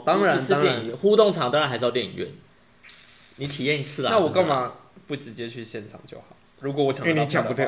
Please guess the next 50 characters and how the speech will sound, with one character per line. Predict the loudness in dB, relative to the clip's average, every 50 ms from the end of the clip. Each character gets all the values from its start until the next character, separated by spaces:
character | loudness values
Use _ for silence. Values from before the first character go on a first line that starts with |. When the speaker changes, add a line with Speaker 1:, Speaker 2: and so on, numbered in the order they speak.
| -2 -4
Speaker 3:
票。 | -2 -2 -2 -2 -4
Speaker 1:
<laughs> | -6 -8 -10 -12 -14 -16 -20 -20 -20 -20 -20 -20 -20 -20 -20 -20 -20 -4
这 | -4 -2
样 | -2 -2 -6 -12
讲 | -12 -12 -8
真 | -6 -6 -4
的 | -4
很 | -6 -6
难 | -6 -6 -6 -4
过， | -4 -2 -2
可 | -2 -2
是 | -2 -4 -4 -6 -8 -10 -12 -12 -12
<coughs> | -14 -8 -6 -6 -6 -2 -2 -2
我 | -2 -2 -2 -4
Speaker 2:
但 | -4 0 4
我 | 4 6 6
真 | 6 6 4
的， | 4
Speaker 1:
很 |
想 | 0
要 | -2
去 | -4 -2
看。 | 0 0
Speaker 2:
我 | 0
之 | 2 2 2
后 | 4 6 6 6
也 | 6 4 2
真 | 0 -2 -4
是 | -4 -4
一 | -6 -4
定 | -4 -4 -2
要 | -2 -4 -4
去 | -4 -4 -6 -6
现 | -4 -2 -2 -2
场 | 0 0
看 | 0 2
一 |
次 |
啊。 | 2 2 0
Speaker 1:
对 | 0 -2
啊， | -6
像 | -8 -2 2 2 2 2
上 | 2 0 -2 -2
礼 | -2 -2
拜 | 0 0 0
天 | 0 -2 -4 -2 -2
的 | 0 -2 -2
蔡 | 0 0 0 2 2
依 | 0 0
林 | -4 -6 -8 -12